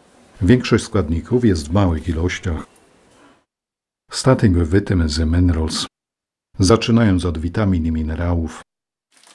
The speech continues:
Vegetable mix with broccoli, cauliflower, carrot, corn, pea, green string beans.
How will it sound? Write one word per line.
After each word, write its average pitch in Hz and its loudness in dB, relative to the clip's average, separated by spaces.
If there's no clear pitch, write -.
Vegetable 117 4
mix 90 -2
with 92 0
broccoli, 85 -2
cauliflower, 85 -2
carrot, 82 -4
corn, 85 0
pea, 85 0
green 90 4
string 82 -2
beans. 90 2